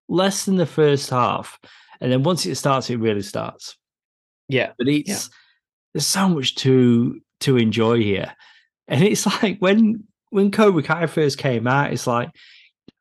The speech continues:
Speaker 1: I saw it as, like, a novelty thing. Like, you know, I, I love the Karate Kid films and,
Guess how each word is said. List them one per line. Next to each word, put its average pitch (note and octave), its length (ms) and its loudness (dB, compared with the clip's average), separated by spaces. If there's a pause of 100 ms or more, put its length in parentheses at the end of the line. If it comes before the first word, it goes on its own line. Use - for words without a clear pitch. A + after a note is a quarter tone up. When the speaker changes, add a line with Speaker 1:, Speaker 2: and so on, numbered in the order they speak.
(220)
Speaker 1:
I C#3 80 0
saw G#3+ 300 4
it B3+ 60 2
as, G3+ 60 2
like, F#3+ 140 -2
a E3 60 2
novelty C#3 580 0
thing. G2 300 -4
Like, G2 240 -2
you D3+ 100 -4
know, C#3 120 0
I, A2 380 -6
I G#2+ 80 -6
love A2+ 220 -2
the - 80 -18
Karate - 360 -8
Kid C#3 220 -2
films C3 580 0
and, G2+ 320 -2